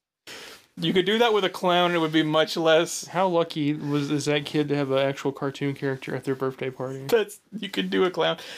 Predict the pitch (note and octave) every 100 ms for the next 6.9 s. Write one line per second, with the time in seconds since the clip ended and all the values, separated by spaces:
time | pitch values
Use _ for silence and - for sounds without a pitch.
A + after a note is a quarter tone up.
0 | - - A3 G3 D4+ G4 E4+ D4+ G3 E3+
1 | G3+ G#3 F#3 F3 - F#3+ F#3 - E3+ C#3+
2 | - C#3 C3+ C3+ C#3+ C3+ B2+ A#2+ C#3 -
3 | _ - - F#3+ A3 F#3 - F#3 G#3 G3+
4 | F#3+ F#3 G3 G#3 G#3 F#3+ F#3 - - E3+
5 | D#3 D#3 E3 D#3 E3+ E3+ D#3+ D3+ C#3 -
6 | D3 - - B2+ D3 D#3+ F#3+ F#3+ -